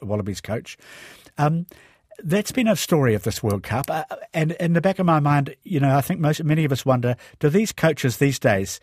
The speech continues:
have use-bys? There are good change coaches for getting results, and then that just seems to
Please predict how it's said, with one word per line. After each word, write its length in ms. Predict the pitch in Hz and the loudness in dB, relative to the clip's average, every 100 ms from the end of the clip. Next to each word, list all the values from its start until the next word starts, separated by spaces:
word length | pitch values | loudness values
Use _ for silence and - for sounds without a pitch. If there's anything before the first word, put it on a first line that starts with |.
| _ - | _ 0
have 160 | 123 | 0
use-bys? 720 | 113 127 120 104 80 69 - - _ _ | 4 2 4 0 0 -6 -14 -18 _ _
There 120 | 123 123 | 2 4
are 40 | |
good 220 | 135 135 | 4 0
change 480 | - 143 123 113 - | 2 2 2 0 0
coaches 460 | - 113 - 107 - | 0 -2 -2 -6 -4
for 80 | |
getting 240 | 104 107 104 | -2 -2 0
results, 580 | 104 110 101 - - - - - _ - | 0 0 0 -4 -14 -16 -20 -20 _ -2
and 160 | 110 | 0
then 180 | 113 110 | 0 0
that 240 | 107 - | -2 -2
just 200 | - 110 | -6 -6
seems 300 | - 113 101 - | -2 -2 -4 -6
to 180 | 92 | -10